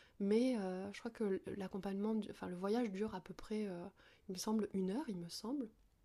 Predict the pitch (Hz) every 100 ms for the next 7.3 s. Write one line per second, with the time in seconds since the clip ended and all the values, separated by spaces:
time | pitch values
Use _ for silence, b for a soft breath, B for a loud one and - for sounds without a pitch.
0 | - 180 170 180 269 220 170 190 - -
1 | - 180 180 - 180 180 196 226 - 170
2 | 185 170 - 269 214 175 175 - 247 185
3 | 185 180 - 254 254 180 175 B B B
4 | - - - 277 240 208 - 220 214 294
5 | 311 226 190 269 285 - B B B 202
6 | 190 190 202 254 - 277 220 - 175 175
7 | 233 - -